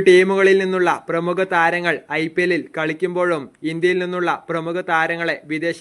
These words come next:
ലീഗുകളിൽ കളിക്കാൻ ബി സി സി ഐ അനുവദിക്കുന്നില്ല എന്ന് ഇൻസമാമുൽ ഹക്ക് ചൂണ്ടിക്കാട്ടി. ഇതിനെതിരെ മറ്റ് ക്രിക്കറ്റ് ബോർഡുകൾ ഒന്നുചേർന്ന് അവരുടെ താരങ്ങളെയും വിലക്കി പ്രതിഷേധിക്കണമെന്നാണ് ഇൻസമാമിന്റെ ആവശ്യം.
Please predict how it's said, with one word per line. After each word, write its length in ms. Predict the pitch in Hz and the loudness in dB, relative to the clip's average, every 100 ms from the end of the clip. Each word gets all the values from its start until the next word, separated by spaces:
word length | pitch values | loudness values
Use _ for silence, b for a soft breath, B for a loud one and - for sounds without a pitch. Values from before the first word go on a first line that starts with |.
| 175 | -4
ലീഗുകളിൽ 400 | 170 165 175 165 - | -4 -2 -2 -4 -6
കളിക്കാൻ 360 | 156 151 151 165 160 | -6 -6 -4 -6 -6
ബി 80 | 160 156 | -8 -10
സി 80 | 156 | -6
സി 80 | 175 | -4
ഐ 20 | 143 143 | -4 -8
അനുവദിക്കുന്നില്ല 680 | 151 165 170 170 170 165 170 165 | -8 -6 -6 -6 -6 -4 -4 -4
എന്ന് 140 | 170 143 143 | -4 -8 -10
ഇൻസമാമുൽ 480 | 151 170 170 165 165 165 | -12 -10 -8 -8 -8 -8
ഹക്ക് 240 | 156 156 - | -8 -10 -8
ചൂണ്ടിക്കാട്ടി. 580 | 160 156 165 165 160 156 147 180 | -10 -8 -6 -6 -6 -2 4 6
ഇതിനെതിരെ 480 | 196 202 190 196 151 - 165 | 6 4 4 4 2 -2 -4
മറ്റ് 220 | 165 190 | -2 -2
ക്രിക്കറ്റ് 340 | 185 165 180 165 | -2 -2 -4 -2
ബോർഡുകൾ 360 | 180 180 170 135 - 160 | -2 0 -2 -4 -6 -6
ഒന്നുചേർന്ന് 560 | 170 175 180 175 165 131 _ 151 | -4 -2 0 0 -4 -8 _ -2
അവരുടെ 280 | 165 175 180 170 | -2 -2 -2 0
താരങ്ങളെയും 600 | 160 165 175 170 156 - 147 | 0 -2 -2 -2 -2 -6 -6
വിലക്കി 340 | 160 160 175 143 - | -4 -2 -2 -4 -6
പ്രതിഷേധിക്കണമെന്നാണ് 1040 | 160 156 - 175 170 170 170 170 165 160 139 147 | -6 -6 -6 -6 -4 -4 -4 -4 -4 -4 -8 -10
ഇൻസമാമിന്റെ 580 | 151 170 170 170 165 151 - 147 | -10 -8 -8 -6 -4 -6 -6 -6
ആവശ്യം. 400 | 156 156 170 147 | -6 -6 -8 -8